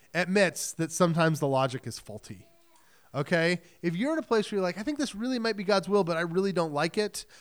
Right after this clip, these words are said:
that's a great sign that it's something you're supposed to be doing, <laughs> okay? That tension of like, "Oh, I don't want to," is often something we have to push through in order to do the right thing. Um, generosity often works this way. Uh, you know, we live in a culture that's very consumer-based, right?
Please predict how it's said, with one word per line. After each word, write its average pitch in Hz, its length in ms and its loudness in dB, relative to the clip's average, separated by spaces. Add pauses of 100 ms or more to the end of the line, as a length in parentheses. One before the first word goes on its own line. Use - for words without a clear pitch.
(120)
that's 185 240 2
a 156 40 0
great 170 280 2
sign 156 260 4
that 147 100 4
it's 127 120 -2
something 143 200 0
you're 120 100 -4
supposed 120 280 -4
to 113 80 -10
be 107 80 -12
doing, 98 420 -12
<laughs> - 40 -20
okay? 156 420 -2 (280)
That 160 220 2
tension 190 360 0
of 139 80 -4
like, 143 240 -8
"Oh, 240 260 -4
I 208 80 -4
don't 202 160 -6
want 196 380 -4
to," 131 440 -2 (260)
is 151 140 0
often 170 360 4
something 156 280 -4
we 143 80 -6
have 135 120 -8
to 123 80 -14
push - 340 -10
through 120 500 -8 (300)
in 139 140 -6
order 135 160 -2
to 131 60 -4
do 127 120 -4
the 120 120 -6
right 117 200 -8
thing. - 360 -14 (480)
Um, 156 340 2
generosity 185 720 0
often 127 360 -6
works 120 220 -12
this - 220 -14
way. 92 300 -20 (520)
Uh, 131 40 -12
you 214 120 -2
know, 262 60 0
we 262 100 2
live 262 160 0
in 262 60 0
a 240 60 0
culture 220 340 2
that's 139 120 -4
very 165 200 -4
consumer-based, 156 960 -6
right? 160 260 -2